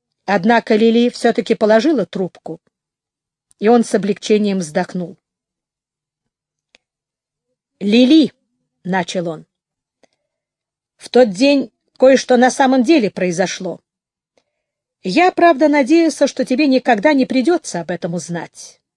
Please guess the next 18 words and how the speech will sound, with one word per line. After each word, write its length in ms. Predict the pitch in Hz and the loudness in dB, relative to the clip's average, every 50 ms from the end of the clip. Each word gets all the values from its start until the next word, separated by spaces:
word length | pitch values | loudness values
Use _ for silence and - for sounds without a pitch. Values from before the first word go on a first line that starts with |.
| _ _ _ _ _ _ _ _ _ _ | _ _ _ _ _ _ _ _ _ _
Я 180 | - 165 208 202 | -6 -2 -2 0
действительно 720 | 180 226 214 - - 226 262 254 - 269 233 226 226 233 | 0 -2 -4 -4 -2 -4 -2 0 0 0 2 2 2 2
был 320 | 202 185 185 339 392 330 233 | 0 2 2 4 4 4 2
вдвоем 500 | 156 175 165 185 202 180 196 202 190 185 | -4 -6 -4 -2 -2 0 0 -2 -2 -4
с 40 | 156 | -6
Зекари, 580 | 147 180 214 196 - - 185 170 165 151 - _ _ _ _ _ _ _ _ | -2 0 0 0 0 -4 -8 -8 -8 -10 -12 _ _ _ _ _ _ _ _
когда 300 | - 208 190 180 220 208 | -2 -2 2 2 2 2
он 80 | 208 | 2
свалился 600 | 190 - - 214 226 226 226 208 185 - - - 185 | -2 -4 -2 0 0 0 0 -2 -4 -4 -6 -8 -6
в 60 | - | -4
тот 160 | - 185 - | -6 -6 -6
страшный 500 | - - - 208 185 - - 202 196 196 | -6 -6 -4 -4 -4 -4 -6 -6 -4 -2
овраг. 420 | 202 185 202 196 175 156 _ _ _ _ _ _ _ _ _ _ _ _ _ _ _ _ _ _ _ _ _ _ _ | -2 -2 -2 -4 -4 -6 _ _ _ _ _ _ _ _ _ _ _ _ _ _ _ _ _ _ _ _ _ _ _
У 120 | 208 220 | 0 2
нас 260 | 226 247 277 330 - 226 | 4 4 4 2 0 0
действительно 800 | 185 262 349 - - - - 214 254 277 - - - 240 240 240 | 2 2 2 2 2 -6 -2 2 2 2 2 2 0 2 2 2
была 240 | 196 226 220 226 226 | 2 2 2 2 0
ссора. 560 | - - - - 233 226 214 226 220 214 | 0 -4 -4 0 2 2 2 2 0 -2